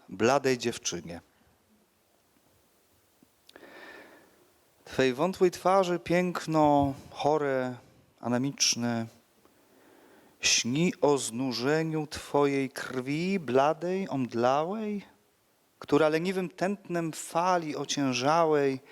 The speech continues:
ożywia twe wysmukłe członki seraficzne.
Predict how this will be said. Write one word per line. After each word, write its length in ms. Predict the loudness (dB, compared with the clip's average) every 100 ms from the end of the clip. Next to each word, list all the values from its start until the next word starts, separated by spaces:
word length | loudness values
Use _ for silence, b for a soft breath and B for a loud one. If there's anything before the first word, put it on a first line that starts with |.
| B B B B B
ożywia 640 | 0 0 -2 -6 -2 0 0
twe 300 | -4 -4 -2
wysmukłe 960 | 0 -2 -4 -10 -10 -6 -2 -2 -2 -8 _
członki 800 | -10 -2 -2 -2 -6 -8 -6 -2
seraficzne. 1000 | 0 0 0 -2 -4 -2 -2 -4 -8 -10